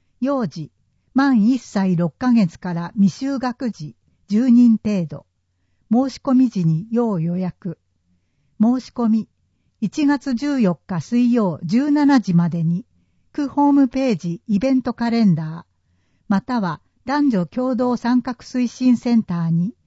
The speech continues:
電話窓口で。電話、零三五六八三零三四一。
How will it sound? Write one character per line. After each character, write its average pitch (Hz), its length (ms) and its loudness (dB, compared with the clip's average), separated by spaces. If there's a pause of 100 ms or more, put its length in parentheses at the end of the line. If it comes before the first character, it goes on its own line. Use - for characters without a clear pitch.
(360)
電 254 280 2
話 226 320 -2
窓 202 320 0
口 170 280 -4
で。 156 180 -14 (840)
電 233 260 2
話、 202 200 -2 (480)
零 247 220 0
三 233 400 -4 (240)
五 254 260 -2
六 302 260 -6
八 170 280 -8
三 196 480 -4
零 269 240 0
三 247 360 0
四 220 380 4
一。 - 360 -6